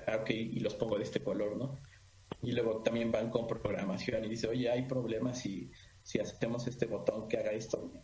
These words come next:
Ya, pues, tú dices, "No, pues no hay ninguna bronca". O también les dices, "Oye, pues sí se puede, pero lo va a hacer muy pesado, ¿no? La página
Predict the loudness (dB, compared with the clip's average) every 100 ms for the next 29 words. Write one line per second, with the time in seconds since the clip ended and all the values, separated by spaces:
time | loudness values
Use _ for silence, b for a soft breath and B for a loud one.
0 | -4 -4 -4 -6 -6 -6 -4 -2 -4 -2
1 | 0 2 2 0 -2 0 0 -2 -8 B
2 | B B -2 2 4 4 4 2 -2 2
3 | 2 2 0 2 2 2 2 0 0 0
4 | 2 2 2 0 0 0 -2 -2 0 -2
5 | -2 -4 -2 -2 0 -2 -2 -4